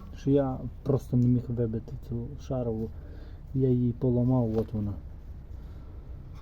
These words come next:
Тут відломив повністю. Не міг її вибити, і ломав, нічим хоч. Вона от, от тут закисла, це ще рідна шарова. Рідна, рідна. Машині вже скільки?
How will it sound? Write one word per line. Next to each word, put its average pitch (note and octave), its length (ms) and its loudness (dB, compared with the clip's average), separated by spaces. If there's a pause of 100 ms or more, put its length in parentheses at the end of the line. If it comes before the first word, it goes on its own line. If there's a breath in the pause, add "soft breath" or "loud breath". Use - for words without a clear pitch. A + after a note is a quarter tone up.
(440)
Тут - 240 2
відломив B2 500 8
повністю. G#2 580 -2 (280)
Не A2+ 160 4
міг A#2+ 220 8
її A#2+ 120 4
вибити, A2+ 480 2
і A2+ 80 2
ломав, A#2 440 4
нічим A2 300 2
хоч. A#2 260 0
Вона A2+ 160 2
от, A2+ 200 -2 (220)
от A2+ 140 -2 (440)
тут A2 160 -4
закисла, A#2 500 0
це A2+ 80 0
ще A#2+ 180 4
рідна B2+ 340 4
шарова. G#2+ 440 -2 (340)
Рідна, B2 320 2
рідна. G#2+ 260 0
Машині A#2+ 380 2
вже G#2+ 100 -2
скільки? - 360 -8